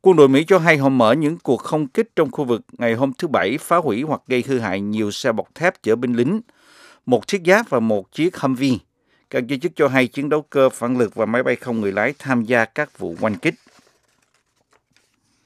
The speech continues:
Tin Ukraine. Các phần tử ly khai thân Nga bắn rơi một chiến đấu cơ mig hai mươi chín của Ukraine hôm Chủ nhật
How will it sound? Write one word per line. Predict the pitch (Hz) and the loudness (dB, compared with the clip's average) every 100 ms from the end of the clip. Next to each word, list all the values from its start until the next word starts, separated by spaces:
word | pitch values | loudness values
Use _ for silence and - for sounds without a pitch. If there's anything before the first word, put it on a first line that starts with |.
| _ _ - _ _ - | _ _ -20 _ _ -2
Tin | 139 131 - | 0 0 -2
Ukraine. | 139 - 135 123 123 127 - _ _ - - - - | -4 -2 0 4 4 4 0 _ _ -20 -20 -12 0
Các | 226 | 0
phần | 196 135 | 2 0
tử | 139 | 2
ly | 202 | 0
khai | - 180 | 0 -2
thân | 165 170 165 | -2 -2 2
Nga | 165 | 2
bắn | 147 180 | 2 0
rơi | 214 175 | 4 4
một | 143 110 _ | 4 -2 _
chiến | 160 | -4
đấu | 185 190 - | 0 0 4
cơ | 160 | 4
mig | 143 180 - | 4 0 -2
hai | 143 | -2
mươi | 131 117 | -2 -4
chín | - 170 220 | -4 -2 0
của | 175 | 0
Ukraine | 135 139 131 131 | -2 -2 -2 2
hôm | 123 117 131 | 0 0 -4
Chủ | 117 | -4
nhật | 131 131 | -2 -2